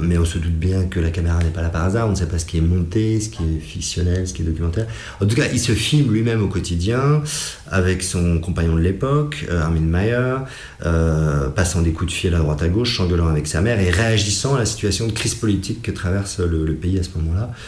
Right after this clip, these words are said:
qui est traversé par une vague terroriste, hein, qui se termine avec, euh, l'assassinat ou le suicide des, des principaux membres de la fraction Armée Rouge.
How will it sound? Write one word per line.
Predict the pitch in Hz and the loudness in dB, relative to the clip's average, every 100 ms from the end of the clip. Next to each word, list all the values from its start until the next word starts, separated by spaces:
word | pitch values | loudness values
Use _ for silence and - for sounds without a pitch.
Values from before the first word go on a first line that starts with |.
| - - | -18 -8
qui | 82 | -8
est | |
traversé | - 85 82 107 | -2 -2 0 -2
par | 98 87 | 0 0
une | 82 | 2
vague | 80 85 | 2 -2
terroriste, | - 82 82 104 110 - | -2 -2 0 0 -2 -4
hein, | 80 80 - - - - | -4 -6 -10 -16 -16 -6
qui | 87 | -4
se | 80 | 0
termine | 73 95 101 | 2 4 4
avec, | 80 87 82 | 2 0 0
euh, | 78 | 0
l'assassinat | 78 87 - 90 90 | 0 0 0 0 2
ou | 87 | 2
le | 78 | 0
suicide | 87 - 110 107 | -2 -2 -2 -2
des, | 98 80 | 0 0
des | 80 | 0
principaux | 80 80 85 85 | -2 -4 -4 -2
membres | 85 95 101 | 0 2 2
de | |
la | 85 | 0
fraction | 85 85 95 | -2 -4 -2
Armée | 90 | 0
Rouge. | 82 80 | 0 -2